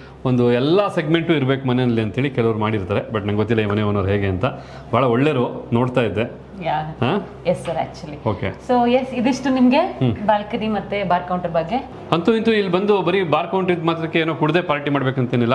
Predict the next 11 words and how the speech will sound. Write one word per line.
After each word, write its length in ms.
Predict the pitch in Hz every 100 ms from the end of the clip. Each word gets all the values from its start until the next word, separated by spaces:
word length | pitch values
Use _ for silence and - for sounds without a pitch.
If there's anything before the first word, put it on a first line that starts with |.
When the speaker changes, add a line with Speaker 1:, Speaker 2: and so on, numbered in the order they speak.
| -
Speaker 1:
ಒಳ್ಳೆ 160 | 117 120
ಕಾಕ್ಟೇಲ್ 380 | 123 113 127
ಪಾರ್ಟಿನೂ 340 | 123 120 117 120
ಮಾಡ್ಬೋದು, 420 | 113 110 107 117
ಮಕ್ಳಿರ್ಬೋದು, 640 | 113 110 120 110 110 110
ದೊಡ್ಡೋರು 300 | 107 107 120
ಇರ್ಬೋದು, 300 | 113 110 110
ಫ್ಯಾಮಿಲಿ 320 | 110 120 123
ಗೆಟ್ 200 | 107 107
ಟುಗೆದರ್ 260 | 131 113 110
ಆದಾಗ 240 | 104 101